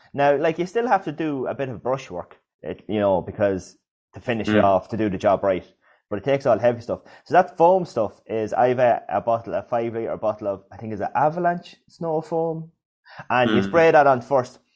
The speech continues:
Speaker 1: And as that trickles down, it's meant to, like, break up all the heavy dirt. So you leave it
Speaker 2: Yeah.
Speaker 1: for, like, a couple of minutes. And then you come over with, like, the power washer then and start washing off. It's got a thing on the top and it's, like, soft, hard or medium. Soft, medium, hard.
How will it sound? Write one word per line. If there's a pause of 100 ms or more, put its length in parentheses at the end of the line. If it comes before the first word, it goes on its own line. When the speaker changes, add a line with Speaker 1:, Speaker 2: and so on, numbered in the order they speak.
(120)
Speaker 1:
And
as
that
trickles
down,
it's
meant
to,
like,
break
up
all
the
heavy
dirt. (360)
So
you
leave
it
Speaker 2:
Yeah.
Speaker 1:
for,
like,
a
couple
of
minutes. (340)
And
then
you
come (100)
over
with,
like,
the
power
washer
then
and
start
washing
off. (260)
It's
got
a
thing
on
the
top
and
it's,
like, (340)
soft, (120)
hard
or
medium. (500)
Soft,
medium,
hard.